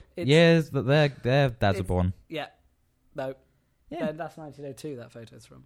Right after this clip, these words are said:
Speaker 2: Oh, sorry, it's where their sons met.
Speaker 1: Yeah. Um, anyway, so that's that.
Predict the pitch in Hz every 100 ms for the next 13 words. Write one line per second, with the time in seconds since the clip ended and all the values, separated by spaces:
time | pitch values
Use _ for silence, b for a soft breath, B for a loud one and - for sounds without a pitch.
0 | - 127 104 120 - 98 113 104 - 113
1 | 107 90 90 - 143 - _ _ _ 185
2 | 190 185 - _ _ _ - - 220 139
3 | 101 b - 170 214 - 147 156